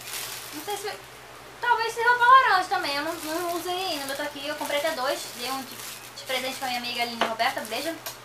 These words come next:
Aline. E o dela é azul, eu comprei pra mim vermelho, que eu gosto de tudo colorido na cozinha. Diz que é pra você ter cuidado, porque essas lâminas são afiadas,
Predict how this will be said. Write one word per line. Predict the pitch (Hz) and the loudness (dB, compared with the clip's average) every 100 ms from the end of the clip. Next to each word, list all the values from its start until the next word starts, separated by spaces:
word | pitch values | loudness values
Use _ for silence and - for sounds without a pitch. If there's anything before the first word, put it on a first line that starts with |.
| - | -12
Aline. | 214 233 277 339 415 - - - - - - - - - - | -10 -6 -4 -4 -8 -12 -18 -18 -18 -18 -18 -18 -18 -16 -12
E | 254 269 277 285 285 285 277 277 269 262 254 240 220 185 180 - - - - - - - - - - | -8 -4 -4 -2 -4 -4 -6 -6 -6 -4 -4 -4 -2 -4 -6 -12 -12 -14 -14 -16 -16 -14 -14 -14 -4
o | |
dela | 240 254 | 2 6
é | |
azul, | 262 254 240 285 | 8 6 0 -2
eu | |
comprei | 294 269 240 | 0 -2 -2
pra | 233 | -4
mim | 233 | -2
vermelho, | 247 247 247 | -4 -4 -4
que | 277 | 2
eu | |
gosto | 254 - | 2 2
de | - | -6
tudo | 233 | -10
colorido | 240 226 220 220 | -6 -4 -4 -4
na | 208 | -6
cozinha. | 226 226 240 285 392 - - - - | -6 -6 -6 -4 -6 -6 -6 -8 -8
Diz | 254 330 | -6 -4
que | - | 0
é | |
pra | 330 | 0
você | 320 311 - | 0 -6 -8
ter | 294 | -6
cuidado, | 349 277 262 285 320 | -6 2 6 6 4
porque | - | -4
essas | 247 233 | -12 -8
lâminas | 233 233 233 226 | -4 -2 -2 -4
são | 226 | -4
afiadas, | 190 - 190 175 220 | -6 -8 -6 -4 -4